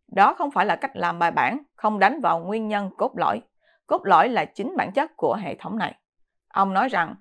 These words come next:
việc hạ bệ hàng loạt cán bộ cấp cao đỉnh điểm là ba tứ trụ mất chức trong vòng hơn một năm, với lý do không được minh bạch cho lắm, khiến người dân mất niềm tin vào đảng. Ông A đánh giá, vì nó không minh bạch, nên ai cũng muốn lên vị trí đó. Việc cạnh tranh là tốt,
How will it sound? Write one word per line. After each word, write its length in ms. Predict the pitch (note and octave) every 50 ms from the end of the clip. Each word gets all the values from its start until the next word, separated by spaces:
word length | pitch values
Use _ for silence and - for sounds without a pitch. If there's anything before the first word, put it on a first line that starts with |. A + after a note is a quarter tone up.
| _ _ _ -
việc 200 | G3+ G3+ G#3+ -
hạ 140 | A3 F#3+ G3
bệ 180 | F#3+ F3 F3+
hàng 180 | A3 G#3 F3+ F3+
loạt 200 | F3 E3+ E3+ -
cán 200 | - A3+ E4 D#4
bộ 120 | - -
cấp 140 | - - C4 -
cao 300 | - G#3+ G#3 G3+ G3 F#3+ - -
đỉnh 200 | E3 G#3 B3+ G3+
điểm 280 | E3 D#3 F#3 C4+ C#4
là 140 | F#3+ F3+ D#3
ba 280 | - - F#3+ G3+ G3+ F#3+
tứ 200 | G3 A3 C4 C#4
trụ 160 | - - - E3+
mất 120 | F#3 G#3+ - -
chức 180 | A#3+ D#4 E4 _ _ _ _ -
trong 180 | - C4 C4+ G3+
vòng 200 | F#3 E3 E3+ F3
hơn 280 | G#3 A3+ A#3 A3 F3
một 200 | D#3+ D3 - -
năm, 260 | F#3+ F#3+ F#3+ F#3+ F3 - _ _ _ _ _ _ -
với 160 | E3 A#3+ E4
lý 120 | D#4 C#4
do 220 | B3+ A3+ G#3+ G#3 G#3
không 240 | - C#4+ C#4+ C4+
được 180 | G3 C#3+ - -
minh 160 | B3+ B3+ A#3+
bạch 160 | G3 - - - -
cho 120 | - F#3+
lắm, 260 | F#3 F3+ F#3 A3+ C#4+ - _ _ _ _ _
khiến 180 | - C#4+ F#4
người 140 | C#4+ F#3+ D#3
dân 280 | F3 A3 A3 A3 G#3+ A3
mất 140 | C#4+ - -
niềm 280 | F#3+ F3+ E3 D#3+ -
tin 320 | - A3+ A#3+ A#3 G3 F#3+ F#3+
vào 180 | D#3+ D#3 D3+
đảng. 220 | D3+ - - - G#3+ - _ _ _ _ _ _ _ _ _ _ _ _
Ông 180 | - F3+ F#3 F#3
A 220 | - F#3 F#3 F3
đánh 160 | F3+ G#3 B3
giá, 300 | G#3 F#3 F#3 G3 D4 D#4 - _ _ -
vì 140 | E3 F#3 F#3
nó 140 | F#3 G#3+ C4
không 260 | - C4+ C4 B3 B3+
minh 140 | C4 B3 G3
bạch, 160 | F3 D#3+ - - _ _ _ _
nên 160 | - A3 C4 C4
ai 180 | - B3+ B3+ B3
cũng 200 | - E3 F#3 G#3+
muốn 180 | G#3+ A#3+ C#4+ D4+
lên 260 | A#3+ A3 G#3+ G3+ G#3
vị 120 | E3 A#2
trí 200 | - - F#3+ F3+
đó. 260 | F#3+ F3 F3 G3+ - - _ _ _ _ _ _ -
Việc 180 | F#3 G#3+ G#3
cạnh 180 | - G#3 G3 A3+
tranh 180 | C4+ C4 C4
là 120 | A#3 E3+ C#3+
tốt, 360 | - F#3 G3 A#3+ C#4+ - _